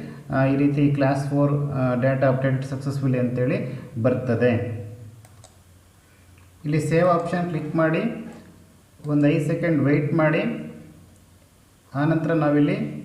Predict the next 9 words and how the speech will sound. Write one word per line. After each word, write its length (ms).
ಗಮನಿಸ್ಬೋದು, 920
ಅದೇ 180
ಇಂಟರ್‌ಫೇಸ್ 600
ಬರ್ತದೆ, 440
ಚೇಂಜ್ 260
ಆಗ್ತದೆ, 640
ವೇಟ್ 280
ಮಾಡಿ. 280
ಓಕೆ, 480